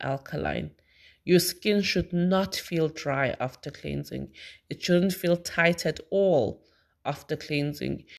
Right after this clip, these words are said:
You shouldn't have the need to want to moisturize your face quickly after cleansing. If that is happening, either your face wash is alkaline or your barrier is compromised. Okay,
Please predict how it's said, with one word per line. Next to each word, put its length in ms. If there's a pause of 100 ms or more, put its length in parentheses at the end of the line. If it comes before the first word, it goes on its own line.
(300)
You 100
shouldn't 360
have 280
the 140
need 320
to 100
want 280
to 80
moisturize 880
your 100
face 300
quickly 560 (360)
after 360
cleansing. 640 (340)
If 140
that 200
is 180
happening, 680
either 260
your 160
face 380
wash 320
is 280
alkaline 680 (340)
or 100
your 140
barrier 520
is 140
compromised. 840 (960)
Okay, 560